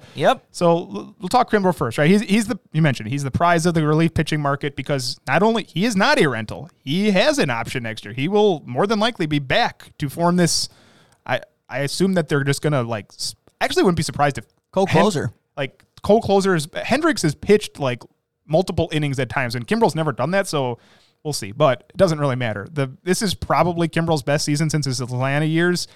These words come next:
Speaker 2: He has got twenty-three saves. He's thirty-six innings, sixty-four strikeouts to thirteen walks.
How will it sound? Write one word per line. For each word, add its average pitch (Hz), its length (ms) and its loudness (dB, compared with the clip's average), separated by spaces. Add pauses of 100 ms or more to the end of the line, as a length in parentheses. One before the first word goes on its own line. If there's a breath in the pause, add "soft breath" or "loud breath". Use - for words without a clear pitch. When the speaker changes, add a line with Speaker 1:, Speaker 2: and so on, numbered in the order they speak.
(180 soft breath)
Speaker 2:
He 139 200 2
has 131 200 2
got 135 220 0
twenty-three 156 480 -2
saves. 139 480 -2
He's 120 240 -4
thirty-six 151 420 -2
innings, 151 220 -4
sixty-four 175 640 -2
strikeouts 139 600 -4
to 131 80 -8
thirteen 156 460 -4
walks. 110 440 -4